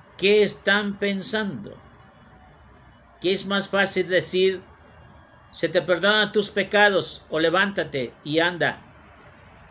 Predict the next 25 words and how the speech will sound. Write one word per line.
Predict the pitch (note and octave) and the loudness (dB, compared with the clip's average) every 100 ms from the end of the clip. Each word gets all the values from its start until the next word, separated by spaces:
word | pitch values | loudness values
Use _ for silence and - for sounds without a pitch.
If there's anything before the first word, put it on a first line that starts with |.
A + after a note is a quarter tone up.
| - | -6
Para | C3+ D3 C#3+ | 0 2 2
que | D#3+ | 0
vean | D3+ F3 F3+ E3+ D#3 C#3+ - - - | 0 0 0 -2 -6 -14 -18 -14 -2
que | D3+ | 0
el | E3 | 0
Hijo | F3+ G3+ | 2 2
del | F#3 | 2
Hombre | F#3 E3 E3 C#3 - - - - - - - | 0 0 0 -2 -8 -20 -20 -20 -20 -20 -2
tiene | E3+ F3+ F3 D3 - - - | 0 2 2 -2 -4 -18 -6
poder | D3 B2+ E3+ F#3+ D#3 D#3 | -2 0 2 2 0 -6
en | C3+ | -6
la | B2+ | -6
vida | B2+ E3+ D3+ B2+ - - - - | -2 -2 -2 -4 -8 -20 -20 -4
para | C3+ C#3+ C#3 | 0 0 -2
perdonar | C#3 C3 C3+ D#3 | -4 -2 0 0
los | D3+ C#3+ | 0 -4
pecados". | - C3 C3+ C3 B2 A#2 - - - - _ - - - - - - - - - | -6 -8 -4 -4 -4 -8 -12 -20 -20 -20 _ -20 -20 -20 -20 -20 -20 -20 -20 -12
Dijo | G#2+ C#3 C#3+ | -8 -6 -6
entonces | C#3 D#3 D3+ F3+ | -4 -4 -2 0
al | E3 C#3+ | 0 0
paralítico: | D3 C#3 G3+ G3+ - G#2 - - - - - - - - - | -2 0 0 -2 -6 -6 -6 -18 -20 -20 -20 -20 -20 -20 -8
"Yo | D3 | -4
te | G#3 | 0
lo | G3+ | 0
mando | F#3+ A3 F#3+ A2 | 4 4 4 -6